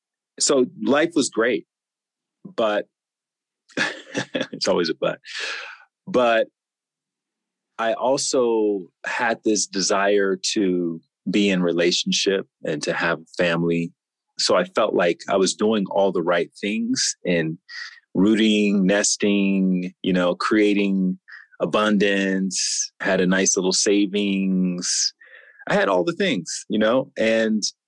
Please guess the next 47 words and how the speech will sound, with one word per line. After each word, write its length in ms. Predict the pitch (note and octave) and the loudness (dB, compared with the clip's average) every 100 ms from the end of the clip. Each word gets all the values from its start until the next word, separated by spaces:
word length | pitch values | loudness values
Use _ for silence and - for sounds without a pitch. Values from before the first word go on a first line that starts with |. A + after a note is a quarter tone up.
| - | -4
for 140 | C3 | 2
whatever 380 | A#2 A#2+ C3+ B2+ | 4 4 2 2
reason, 380 | G#2+ C#3+ C3+ G2 | 2 2 0 -4
it 120 | F#2 | -2
wasn't 300 | G#2+ A2+ G#2 - | 0 0 -4 -8
happening. 520 | A#2+ C3+ G2 D#3 F3 - _ _ | -10 -2 -2 -2 -6 -10 _ _
And 220 | - A#2+ | 2 4
then 120 | C3+ | 4
I, 160 | C3 A2+ - | 4 0 -2
I 60 | A2+ | -2
got 200 | B2 B2 | 0 -2
to 80 | - | -2
this 160 | A2+ - - | -4 -4 -2
point 240 | F3+ D#3 G2+ | 0 0 0
where 180 | A#2 | 2
I 60 | G#2+ | 2
realized 640 | G2+ D3+ F3 G#2 F2+ F#2 - | 2 2 2 0 0 -2 -4
I 100 | A2+ | -2
was 200 | G#2+ - | 0 0
sort 180 | C3 C3 | 0 0
of, 120 | B2 | 0
like, 240 | G#2+ F#2+ F2+ - | 0 0 -2 -8
waiting 540 | E2 G2+ A#2+ A#2 G2 F#2 | -4 0 2 2 0 -2
for 240 | - G2+ F#2 | 2 4 4
it 100 | F#2 | 0
to 100 | - - | -6 -4
happen. 540 | - F#2+ C3 D3+ F3+ F#3 _ - | -4 -2 -2 0 -2 -4 _ -2
And 260 | G2+ F#2 - | 0 0 -2
in 160 | A3 G#3 | 0 2
that 240 | A2 A#2 - _ - | 2 0 -4 _ -4
space 560 | - - B2 A#2 B2 | -2 0 2 2 2
of 100 | G2 E2+ | -2 -4
waiting, 440 | E2+ F#2+ G#2+ C3+ C#3+ | -2 -2 0 -2 0
I 60 | |
didn't 240 | G2+ G#2 F#2+ | -2 -2 -2
feel 80 | G#2+ | 0
like 180 | F#2 F#2 | 0 2
I 80 | F2+ | 0
was 180 | E2+ | 0
being 280 | - F#2 F2 | -2 -4 -2
myself, 540 | D#2+ D2+ - - G1+ - | -4 0 0 2 0 -2
'cause 140 | - | 0
that's 220 | - - | 0 2
not 200 | A2+ G2 F#2 | 0 -2 0
who 140 | A#2 | 0
I 120 | F2+ | 2
am, 400 | D#2 - F3 - | -2 -2 -4 -6